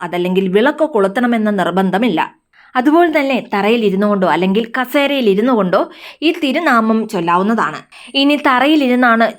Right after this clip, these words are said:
ചൊല്ലുന്നതെങ്കിൽ ഒരു വിരിപ്പ് വിരിക്കേണ്ട പോലും ആവശ്യമില്ല. ഇനി ഏതു ഡയറക്ഷനിലേക്ക് നോക്കിയിരുന്നും ഈ തിരുനാമം ചൊല്ലാവുന്നതാണ്. ഇനി ഇത്ര തവണ ചൊല്ലണം എന്ന് നിർബന്ധമില്ല. അതായത് കൗണ്ടിങ്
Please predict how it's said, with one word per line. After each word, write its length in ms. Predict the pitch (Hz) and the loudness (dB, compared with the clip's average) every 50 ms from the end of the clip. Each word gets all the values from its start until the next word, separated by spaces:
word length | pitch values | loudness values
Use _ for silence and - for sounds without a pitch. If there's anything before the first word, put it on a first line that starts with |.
| - | -2
ചൊല്ലുന്നതെങ്കിൽ 720 | 240 226 214 226 233 247 226 220 202 196 226 226 226 - - | -2 0 2 2 2 2 2 2 2 2 0 -2 -2 -2 -2
ഒരു 140 | 214 208 208 | 0 0 2
വിരിപ്പ് 340 | 208 202 220 226 262 269 302 | 2 0 0 -2 -2 -2 -2
വിരിക്കേണ്ട 440 | 247 247 233 226 226 269 277 277 294 | -2 -2 -2 -2 -2 -2 -2 0 0
പോലും 380 | 294 277 269 269 285 320 311 | 0 2 2 2 2 2 2
ആവശ്യമില്ല. 560 | 254 202 185 185 185 - 208 190 175 151 151 151 - - - _ _ _ _ _ _ _ _ - - - - | 2 0 0 -2 -4 -4 -4 -4 -4 -4 -4 -4 -6 -6 -10 _ _ _ _ _ _ _ _ -20 -18 -10 -6
ഇനി 340 | 269 285 302 349 381 370 - - - - | -2 0 0 0 -2 -2 -6 -10 -4 0
ഏതു 360 | 220 233 254 311 349 339 392 | 2 2 2 2 2 2 2
ഡയറക്ഷനിലേക്ക് 920 | 320 311 269 254 262 277 - - - - 359 320 339 339 330 330 330 311 269 | 2 2 2 2 2 0 0 0 -2 -4 -2 -2 0 0 0 0 0 -2 0
നോക്കിയിരുന്നും 840 | 226 220 226 226 330 330 285 254 240 233 233 240 233 226 226 - - | 0 0 0 0 0 0 0 0 -2 -2 -2 -2 -2 -4 -6 -10 -10
ഈ 80 | - 180 175 - | -8 -8 -6 -4
തിരുനാമം 560 | 185 180 196 226 247 214 202 202 202 202 202 | -2 -2 0 0 0 0 0 0 0 -2 -2
ചൊല്ലാവുന്നതാണ്. 760 | 190 208 185 165 170 170 175 180 190 190 190 165 165 160 - - _ _ _ _ _ - - | -4 -4 -4 -2 0 0 0 0 0 0 0 -2 -2 -4 -10 -14 _ _ _ _ _ -4 -2
ഇനി 360 | 240 240 240 247 247 247 - | 0 2 2 2 0 -2 -2
ഇത്ര 360 | 262 262 262 - - 403 392 - - | -4 -6 -4 -2 -2 -2 0 0 0
തവണ 240 | 320 277 277 294 339 | 0 2 2 0 0
ചൊല്ലണം 540 | 330 339 320 247 220 214 220 220 233 233 226 233 | 0 0 0 0 2 2 2 2 0 -2 -2 -2
എന്ന് 260 | 190 185 196 220 226 | -2 0 0 2 2
നിർബന്ധമില്ല. 640 | 214 185 175 175 190 196 190 214 202 180 165 160 - - | 2 0 0 0 0 0 0 0 0 0 -2 -2 -2 -2
അതായത് 420 | 165 156 175 175 165 165 226 339 339 - - - _ _ - | -2 -2 -2 -2 0 2 0 0 0 -4 -14 -20 _ _ 0
കൗണ്ടിങ് 560 | 294 277 277 320 359 359 359 302 269 262 247 | 0 0 0 0 0 -2 -2 0 0 0 0